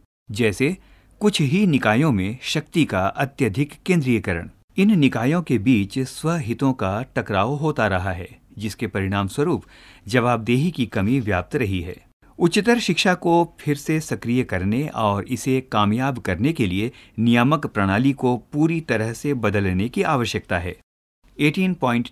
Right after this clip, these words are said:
टू, उपर्युक्त मुद्दों को हल करने के लिए उच्चतर शिक्षा की नियामक प्रणाली में यह सुनिश्चित करना होगा कि विनियमन, प्रत्यायन, फंडिंग और शैक्षणिक मानकों के निर्धारण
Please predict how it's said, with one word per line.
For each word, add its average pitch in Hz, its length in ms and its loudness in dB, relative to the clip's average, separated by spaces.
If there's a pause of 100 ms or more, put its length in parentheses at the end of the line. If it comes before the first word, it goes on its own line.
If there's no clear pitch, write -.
टू, 113 220 -2 (680)
उपर्युक्त 170 500 0
मुद्दों 123 380 2
को 143 180 2
हल 107 300 -2
करने 92 300 -2
के 107 140 -4
लिए 117 280 0 (220)
उच्चतर 151 520 -4
शिक्षा 139 440 -2
की 131 280 0
नियामक 113 500 0
प्रणाली 98 460 -2
में 95 220 -2 (220)
यह 160 260 2
सुनिश्चित 120 520 -4
करना 98 260 0
होगा 110 380 -2 (300)
कि 135 300 4 (300)
विनियमन, 127 640 2 (420)
प्रत्यायन, 113 600 -2 (420)
फंडिंग 120 560 -2
और 110 420 0 (100)
शैक्षणिक 165 580 -2
मानकों 117 480 -2
के 147 180 -2
निर्धारण 113 580 -2